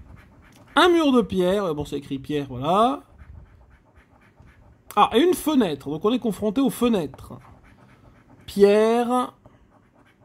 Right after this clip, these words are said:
Pierre. Fenêtre. Et pierre. On a encore deux chances ici, même trois.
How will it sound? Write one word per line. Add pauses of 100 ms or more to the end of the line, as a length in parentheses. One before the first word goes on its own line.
(800)
Pierre. (1120)
Fenêtre. (480)
Et
pierre.
On
a
encore
deux
chances
ici,
même
trois.